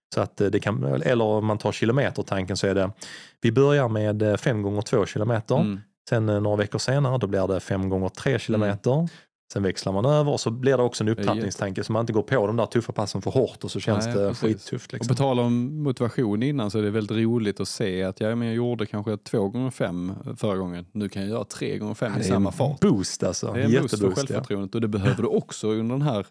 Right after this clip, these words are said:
Speaker 2: då om vi pratar maraton, ganska lång träningsperiod.
Speaker 1: Ja.
Speaker 2: Du behöver ha de här sakerna som motiverar dig framåt. Och intressanta, kul pass som har en röd tråd.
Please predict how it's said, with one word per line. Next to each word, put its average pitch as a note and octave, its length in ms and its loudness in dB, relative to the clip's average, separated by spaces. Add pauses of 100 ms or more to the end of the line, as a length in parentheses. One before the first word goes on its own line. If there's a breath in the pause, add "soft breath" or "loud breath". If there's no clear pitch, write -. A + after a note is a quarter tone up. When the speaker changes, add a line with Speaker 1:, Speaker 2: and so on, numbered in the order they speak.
Speaker 2:
då A#2 200 0
om G#2 100 0
vi G#2 80 0
pratar A2 240 -2
maraton, G2+ 500 0
ganska G#2+ 220 -4
lång G#2 420 2
träningsperiod. G#2+ 640 -2
Speaker 1:
Ja. F2+ 60 -6
Speaker 2:
Du G2 60 -4
behöver A#2 380 2
ha C3 240 2
de A2+ 120 -4
här B2+ 120 -2
sakerna A2+ 420 -4
som G#2 160 -8
motiverar G#2 640 -4
dig F#2 120 -6
framåt. G2 480 -6
Och G#2+ 140 -2 (500 loud breath)
intressanta, B2 640 -2
kul B2 360 2
pass - 380 -4
som A2 200 -2
har G#2+ 300 0
en G#2+ 160 -2
röd G2 400 0
tråd. F2 520 -4